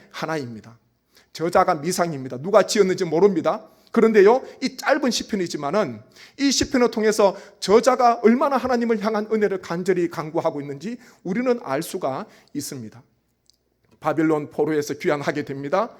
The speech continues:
그리고 무너진 성전을 다시 수축하게 되고 재건하게 됩니다. 그때에 많은 주위의 대적자들이 이 방해하게 되고 조소와 멸시를 이 사람에게 한 거예요. 그러면서 마음속에 큰 낙심과 절망이 찾아오지 않겠습니까?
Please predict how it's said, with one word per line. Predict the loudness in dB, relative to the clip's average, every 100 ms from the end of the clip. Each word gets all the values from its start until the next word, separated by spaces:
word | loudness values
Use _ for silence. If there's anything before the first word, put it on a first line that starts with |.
| _
그리고 | -2 0 0
무너진 | 0 0 -2 -4
성전을 | -6 -4 -4 -2
다시 | -4 -2 -4 -6 -16
수축하게 | -10 -8 -8 -4 -2 -2
되고 | -4
재건하게 | -6 -6 0 0 -2 -10 -8 -4 -4
됩니다. | -6 -8 -10 -12 -10
그때에 | -2 2 4 2 0 -18 _ -18 -16 -14
많은 | -12 -10
주위의 | -8 2 2 2
대적자들이 | 0 0 -2 -6 -8 -10 -12 _ _ _ -14
이 |
방해하게 | -6 -4 -2 -2 -2 -4
되고 | -4 0 2 2 -2 -20 _
조소와 | -8 -4 -2 0 0 2
멸시를 | 4 2 2 -2 -2 -2 -10 _ -10
이 | -6
사람에게 | -4 -6 -6 -8
한 | -8 -10 -10
거예요. | -12 -14 -20 _ _
그러면서 | -10 -6 -6 -4
마음속에 | -2 -2 -4 -10
큰 | -12 -12 -8 -8 -10 _
낙심과 | -4 -2 -2 -4 -2
절망이 | 0 0 0 -2
찾아오지 | -2 2 0 0
않겠습니까? | -8 -10 -14 -18 -20 -20